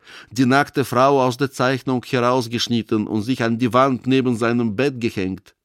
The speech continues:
Da liegt er nun, spielt abwechselnd Mozart und Chuck Berry, schaut sich die Fotos der Millionäre an und lacht sich wahrscheinlich tot über uns. Er macht keine Anstalten, uns zu besuchen,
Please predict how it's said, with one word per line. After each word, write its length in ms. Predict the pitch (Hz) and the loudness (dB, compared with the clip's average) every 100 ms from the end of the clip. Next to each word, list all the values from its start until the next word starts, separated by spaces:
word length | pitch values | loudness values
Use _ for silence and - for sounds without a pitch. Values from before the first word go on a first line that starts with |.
| _ _ - - - | _ _ -20 -14 0
Da 140 | 139 | 2
liegt 400 | 143 165 180 - | 4 2 -2 -2
er 120 | 113 | 0
nun, 380 | 107 113 98 80 _ _ - | 2 2 0 -6 _ _ -14
spielt 580 | - - - 180 185 156 | -8 -6 0 2 2 2
abwechselnd 840 | 143 170 139 160 127 147 139 - | 0 0 2 0 0 0 0 0
Mozart 580 | 131 147 175 - 139 120 | 0 2 2 0 -2 0
und 200 | 135 123 | -2 -2
Chuck 300 | - 131 123 | 0 -2 0
Berry, 520 | 107 165 160 107 85 - _ - | 0 2 2 -2 -6 -18 _ -18
schaut 420 | - 160 170 185 156 | -4 2 4 2 2
sich 180 | 156 | -2
die 100 | 135 | 0
Fotos 460 | 139 165 175 165 131 | 0 2 2 0 0
der 140 | 147 | 0
Millionäre 800 | 147 143 135 127 147 180 175 151 | 2 2 2 2 0 0 0 0
an 340 | 85 107 98 85 - - | -2 -4 -4 -6 -12 -6
und 240 | 143 156 143 | 0 2 4
lacht 320 | 160 202 170 | 2 2 0
sich 220 | 160 135 | -4 -2
wahrscheinlich 540 | 127 - 139 147 151 | -4 -2 0 0 0
tot 300 | - 190 220 | 0 0 2
über 240 | 165 131 120 | 2 2 4
uns. 460 | 117 101 90 - _ _ _ _ _ _ _ _ _ _ - | 4 2 -4 -16 _ _ _ _ _ _ _ _ _ _ -2
Er 120 | 139 | 2
macht 320 | 160 170 _ | 2 0 _
keine 320 | 175 202 196 | 0 2 0
Anstalten, 640 | 208 240 - 180 180 175 170 | -2 -4 -2 -2 0 -2 -2
uns 220 | 175 - | -2 -2
zu 160 | 170 | -2
besuchen, 580 | 160 160 196 - 110 80 | -2 0 0 0 -6 -6